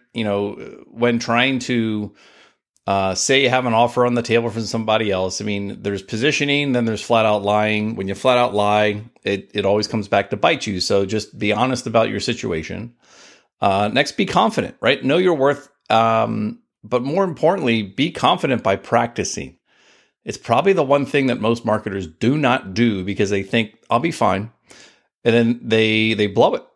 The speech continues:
because they just didn't put in the time to practice. 'Cause when you practice, you become more confident, and that confidence really matters in a negotiation. Uh, next is get everything in writing. Um, too many times, and even my,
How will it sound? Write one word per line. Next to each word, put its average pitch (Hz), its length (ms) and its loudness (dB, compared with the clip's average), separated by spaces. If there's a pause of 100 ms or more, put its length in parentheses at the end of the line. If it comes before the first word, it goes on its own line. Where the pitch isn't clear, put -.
because 104 320 0
they 104 140 -2
just 117 360 0
didn't 120 440 -2
put 120 140 -2
in 120 60 2
the 120 120 2
time 98 300 -4
to 90 60 -10
practice. - 500 -4
'Cause 87 240 -6 (380)
when 92 120 -8
you 90 80 -6
practice, 123 520 0
you 117 60 -6
become 107 320 -4
more 87 100 -2
confident, 139 500 0
and 101 100 -4
that 101 120 0
confidence 104 460 -2
really 95 140 -2
matters 123 580 -2
in 110 80 -6
a 92 80 -4
negotiation. 87 840 -6 (840)
Uh, 135 160 4
next 165 240 0
is 190 100 -2
get 220 100 2
everything 214 260 0
in 170 140 -2
writing. 131 420 0 (160)
Um, 120 800 -2
too - 120 0
many 254 180 0
times, 185 480 -2
and 120 120 0
even 160 220 -2
my, 151 220 0